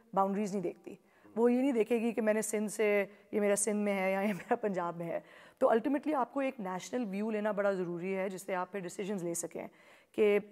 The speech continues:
you know, हमने जो लॉकडाउन है, लॉकडाउन इस तरीके से करना है या इस तरीके से करना है, या चीज़ें बेहतर हो रही हैं, डेथ्स गिर रही हैं, ये, ये सब चीज़ें समझनी नेशनल लेवल पे बड़ी इंपॉर्टेंट है,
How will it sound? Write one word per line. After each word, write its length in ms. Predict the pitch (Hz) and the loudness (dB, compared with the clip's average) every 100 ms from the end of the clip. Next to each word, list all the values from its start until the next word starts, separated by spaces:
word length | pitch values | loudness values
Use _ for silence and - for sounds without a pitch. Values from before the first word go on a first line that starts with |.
| - 202 | -8 -2
you 100 | 202 | 0
know, 260 | 190 208 | 0 0
हमने 220 | 202 196 | 0 2
जो 100 | 202 | 0
लॉकडाउन 500 | 196 175 175 202 190 | 2 0 2 0 0
है, 420 | 185 170 185 - - - _ | 0 -4 -6 -12 -20 -20 _
लॉकडाउन 400 | 185 190 196 202 - 208 | 0 2 2 2 0 -4
इस 120 | - | 0
तरीके 280 | 226 214 226 | -2 0 -2
से 120 | 226 | -2
करना 260 | 214 196 | -2 -2
है 200 | 196 196 | -2 -2
या 100 | 196 | -4
इस 160 | - 185 | -6 -6
तरीके 240 | 170 165 | -10 -8
से 120 | 175 - | -6 -8
करना 240 | - 220 | -8 -8
है, 80 | 185 | 0
या 160 | 202 | 2
चीज़ें 300 | 208 226 220 | 2 -2 0
बेहतर 280 | 196 185 220 | 0 0 0
हो 160 | 196 185 | 0 -2
रही 160 | 180 | -4
हैं, 160 | 180 180 | -6 -2
डेथ्स 260 | 185 185 180 | -2 -2 -2
गिर 180 | 196 | -2
रही 220 | 196 202 185 | 0 -2 -2
हैं, 220 | 175 175 - - - - 226 | -6 -10 -18 -20 -20 -10 0
ये, 120 | 269 | 2
ये 140 | 233 277 | 2 4
सब 180 | 294 - | 4 2
चीज़ें 220 | 262 269 | 0 0
समझनी 540 | 254 220 226 262 277 233 | 0 -2 0 -2 -2 -4
नेशनल 420 | 196 190 - 262 | -4 -4 -4 -2
लेवल 220 | 214 214 | -2 -2
पे 80 | 220 | -4
बड़ी 240 | 208 214 | -4 -4
इंपॉर्टेंट 520 | 208 190 175 190 180 | -4 -2 -2 -2 -6
है, 200 | 180 - | -6 -8